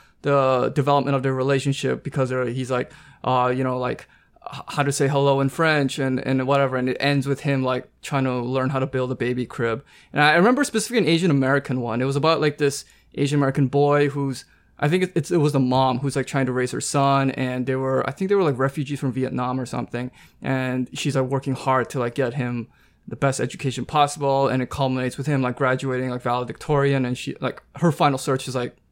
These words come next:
like, a vac-, like, taking a <laughs> vacation finally, uh, in her life. So, like, the power of just the computer screen and just telling a story i-, is, has been around for a while. But yeah, Sam, I agree. Like, I saw the movie. I thought it was incredibly well done. And just, just by, like, seeing what people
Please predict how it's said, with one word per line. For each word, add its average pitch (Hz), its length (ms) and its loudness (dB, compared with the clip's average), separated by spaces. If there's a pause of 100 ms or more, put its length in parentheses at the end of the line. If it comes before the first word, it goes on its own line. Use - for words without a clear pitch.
(180)
like, 139 180 -2
a 139 40 -4
vac-, 127 300 -2
like, 131 120 -8
taking 151 260 2
a 175 40 6
<laughs> 165 120 6
vacation 143 400 0
finally, 131 500 -2 (240)
uh, 131 180 0
in 131 120 0
her 127 100 0
life. 123 320 -2 (380)
So, 202 240 6
like, 202 180 2
the 202 80 2
power 170 480 4
of 170 200 4
just 165 260 -2 (320)
the 147 80 -2
computer 147 500 2
screen 151 340 0
and 139 120 2
just - 140 -10
telling 139 220 2
a 135 40 0
story 135 600 0
i-, 127 40 2 (160)
is, 131 300 -2 (160)
has 135 260 -4
been 143 200 2
around 123 340 0
for - 120 -6
a 127 60 -2
while. 120 160 -6
But 139 120 2
yeah, 147 160 4
Sam, 143 260 2
I 143 80 4
agree. 131 220 0
Like, 131 160 2
I 147 100 4
saw 196 160 0
the 175 60 2
movie. 147 260 2
I 139 40 4
thought 156 120 -2
it - 20 2
was 135 100 0
incredibly 139 440 0
well 131 200 2
done. 123 300 -4 (360)
And 139 140 2
just, 147 240 0 (180)
just 143 140 -4
by, 175 120 4
like, 156 140 4
seeing 143 380 0
what 135 120 0
people 131 600 -2